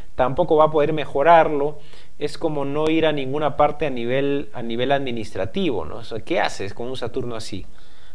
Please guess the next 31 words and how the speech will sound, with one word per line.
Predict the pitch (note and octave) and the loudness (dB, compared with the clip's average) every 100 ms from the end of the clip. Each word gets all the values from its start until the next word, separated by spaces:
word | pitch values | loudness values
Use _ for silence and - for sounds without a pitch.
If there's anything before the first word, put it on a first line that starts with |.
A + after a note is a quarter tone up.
| - | -4
Te | A2 | -4
quedas | - C#3 D#3+ D#3+ | 0 2 2 2
a | C3+ | 0
la | A2+ | -2
mitad | G#2 C3 C#3+ | 0 2 2
de | C3+ | 2
la | A2 | 2
nada, | E3 C#3+ D#2 - - - - - - | 4 4 2 -2 -6 -6 -6 -6 -6
¿ya? | - G2+ G2+ A#2 C#3 - | -4 -2 0 0 0 -2
Entonces, | A#2 B2+ C3+ D#3 - - | -4 -4 -2 -2 -2 -4
eh, | A2+ G#2+ G2+ G2 F#2+ - | 0 0 0 -2 -4 -4
no | C#3+ C#3 E3+ | 0 2 2
me | G#3 F#3 | 2 2
gusta | F3+ E3+ - C3 C#3 - - | 2 0 0 -2 -2 -4 -4
la | A2 | -4
carta | - B2+ B2+ C#3+ C#3 - | 0 0 0 0 0 0
del | A#2+ G#2+ A2+ | -2 -2 -2
próximo | - - B2 - C#3 | -4 -4 -4 -4 -4
gobierno | A2 G2 A2 A2+ | -4 -2 -2 -2
de | G2+ | -6
Estados | - G2+ G2+ | -4 -4 -4
Unidos. | G2 F#2+ E2+ - - - - - - - - | -6 -6 -6 -6 -6 -6 -6 -6 -6 -6 -4
La | A#2 | 0
carta | D3 F#3 G3+ | 2 4 6
de | D#3+ | 4
Trump | F3 F3 F3 E3+ | 4 4 4 -2
siquiera | - A#2+ - D#3 E3 | -4 -4 0 0 2
todavía | C#3+ A2+ B2 D3 D3+ | 2 2 2 4 4
es | D3+ C3 A#2+ | 4 0 -4
más | C#3 C3+ | -4 -4
tranquila, | A#2+ A#2 E3+ B2+ F2+ | -4 -2 -2 -2 -4